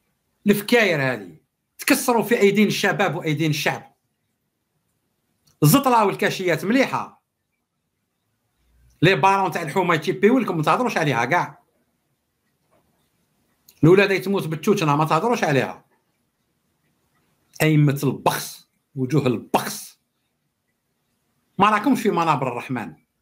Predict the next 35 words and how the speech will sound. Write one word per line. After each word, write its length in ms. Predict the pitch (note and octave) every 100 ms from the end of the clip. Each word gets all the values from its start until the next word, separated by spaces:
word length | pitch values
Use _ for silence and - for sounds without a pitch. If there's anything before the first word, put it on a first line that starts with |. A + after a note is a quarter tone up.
| _ _ _
راكم 240 | D#3+ F3 D#3
في 140 | E3
صوامع 380 | D3 E3 D#3 C#3+
الشيطان، 580 | - F3 - G3 C#3 - _ _ _ _ _ _ C3
لأن 220 | D3 D#3
الله 180 | D#3 C#3+
عز 200 | C3+ D3+
وجل 420 | C#3 E3 D#3 - -
بريء 340 | C#3 D3+ F#3
منكم، 300 | D3+ D3 C3
والإسلام 420 | B2+ D3+ D3+ D3+ C3
بريء 240 | C3+ C#3
منكم، 260 | C3 D#3 D#3+
ومحمد 440 | C3+ F3+ A#3+ C3
بريء 240 | A2+ G#2+
منكم. 240 | - - D3+ _ _ _ _ _ _ _ _ _ _ _ _ _ _ _ _ _ _ _ D#3+
هذا 80 | G3+
واش 120 | E3
نقدر 240 | D3 B2
نقول 140 | G#2+ F2+
لكم. 200 | - A#2
بون، 220 | C#3 - - _ _ _ _
خلصنا 380 | - E3 D#3+ E3
من 180 | D3 C3
الباغاندو 580 | A#2+ A2+ B2 B2+ A2+ G#2+
هادو. 240 | C3 F#3+ - _ _ _ _ _ _ _ _ _ _ - _
افون 300 | - D3 D#3+
دوني 220 | D3 C#3+
لا 80 | C#3
بارول 360 | C3+ C3 B2 A2+
سي 120 | A#2+
أحمد 240 | B2 C3
يا 100 | A#2
سي 160 | G#2 A#2
علي. 360 | D3 G3 -